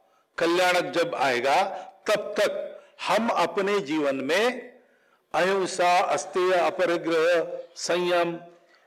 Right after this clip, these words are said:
एकांत, अनेकांतवाद, स्यादवाद, इन सारे मामलों का विचार करके कौन सी दो नई अच्छी बातें जोड़ेंगे, कौन सी दो नई,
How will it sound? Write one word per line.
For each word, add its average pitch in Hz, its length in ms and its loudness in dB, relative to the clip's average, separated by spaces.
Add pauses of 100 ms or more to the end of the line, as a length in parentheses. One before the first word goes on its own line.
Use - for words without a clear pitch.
एकांत, 175 600 0
अनेकांतवाद, 175 1300 0
स्यादवाद, 175 1160 0
इन 196 200 -4
सारे 185 480 2
मामलों 185 360 2
का 185 120 2
विचार 165 360 0
करके 185 460 -2
कौन 196 600 -2
सी 240 320 -4
दो 202 260 0
नई 190 360 0
अच्छी 202 440 -6
बातें 170 400 0
जोड़ेंगे, 160 720 0
कौन 180 560 -2
सी 214 280 -6
दो 185 280 0
नई, 190 440 -2